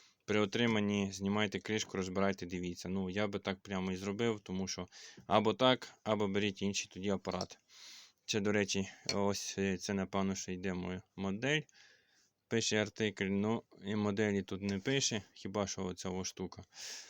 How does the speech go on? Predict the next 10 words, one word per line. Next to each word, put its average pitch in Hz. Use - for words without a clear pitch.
Ну, 135
але 117
це 110
стандартно 98
так 92
собі, 90
е, 98
тисяча -
ватт. 92
Тому 110